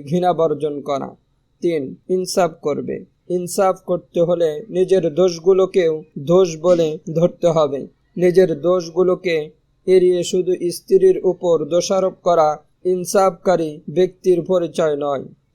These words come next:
স্ত্রীর হক সঠিকভাবে আদায় করতে হবে। নিজে যা পছন্দ করে স্ত্রীর জন্য পছন্দ করবে। তবে কিছু ক্ষেত্রে দুজনের পছন্দের পার্থক্য হতে পারে, তখন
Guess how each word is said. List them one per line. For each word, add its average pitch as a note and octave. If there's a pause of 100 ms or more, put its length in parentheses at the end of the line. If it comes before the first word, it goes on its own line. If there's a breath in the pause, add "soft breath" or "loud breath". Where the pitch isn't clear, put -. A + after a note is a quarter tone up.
স্ত্রীর F3+
হক F3
সঠিকভাবে E3+ (140)
আদায় E3+
করতে D#3+
হবে। C3+ (380)
নিজে F3+
যা F3+ (120)
পছন্দ F3
করে D#3+ (240)
স্ত্রীর F#3
জন্য F3 (140)
পছন্দ E3
করবে। C#3 (500)
তবে F3
কিছু F3+
ক্ষেত্রে F#3+ (300)
দুজনের F3 (100)
পছন্দের F3+
পার্থক্য F3
হতে E3
পারে, C#3 (440)
তখন F#3